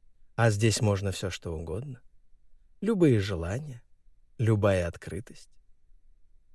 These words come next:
И самое важное, что мы никого и ни к чему не принуждаем и не осуждаем. Каждый гость прекрасно осведомлен, что может в любой момент уйти. Никакого насилия,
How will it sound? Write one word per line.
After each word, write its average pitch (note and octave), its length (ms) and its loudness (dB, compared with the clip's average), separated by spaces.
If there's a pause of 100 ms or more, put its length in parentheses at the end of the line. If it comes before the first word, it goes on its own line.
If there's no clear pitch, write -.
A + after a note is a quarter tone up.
(240)
И C3 80 0
самое C#3 380 6
важное, B2+ 420 4
что A#2 200 0
мы A#2 120 4
никого A#2 500 4
и G3+ 60 4
ни E3+ 120 0
к - 40 -12
чему C3 240 0
не B2+ 120 2
принуждаем F2+ 760 -2 (640)
и C4 80 4
не C4 160 4
осуждаем. G#2+ 840 -2 (960)
Каждый A3+ 440 2
гость F3+ 360 4
прекрасно C#3+ 680 2
осведомлен, G#2 760 -2 (300)
что - 220 0
может A2+ 400 4
в - 20 0
любой A2 340 4
момент C#3 460 0 (100)
уйти. A2 600 -6 (440)
Никакого D3 540 6
насилия, C#3 800 0